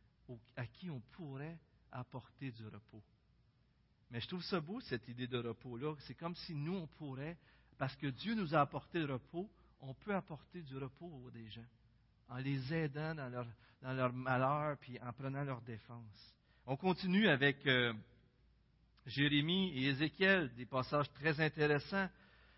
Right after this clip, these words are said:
Mais le roi Josias, lui, pratiquait la justice et l'équité dans Jérémie vingt-deux, et il fut heureux.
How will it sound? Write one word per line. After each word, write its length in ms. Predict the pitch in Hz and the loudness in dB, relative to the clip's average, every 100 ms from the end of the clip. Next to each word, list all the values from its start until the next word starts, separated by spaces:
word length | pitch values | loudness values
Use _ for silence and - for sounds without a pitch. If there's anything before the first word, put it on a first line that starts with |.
| - | 0
Mais 100 | 139 | 8
le 120 | 165 | 8
roi 260 | 165 196 175 | 10 10 10
Josias, 640 | 180 160 131 202 240 - | 8 4 6 6 6 4
lui, 120 | 185 | -4
pratiquait 460 | 208 170 - - 202 | 4 4 4 2 6
la 120 | 175 | 6
justice 580 | 151 180 170 - 233 - | 6 2 -2 -4 -4 -2
et 80 | 160 | -2
l'équité 520 | 160 - - 208 220 | -2 -6 -6 -2 -2
dans 160 | 151 131 | 0 0
Jérémie 340 | 139 139 143 | 0 0 0
vingt-deux, 480 | 139 135 135 208 214 - - - 151 | 0 0 4 4 2 -12 -20 -10 -2
et 180 | 190 | 4
il 100 | 190 | 6
fut 260 | 190 - 247 | 4 2 6
heureux. 320 | 233 262 262 | 6 6 2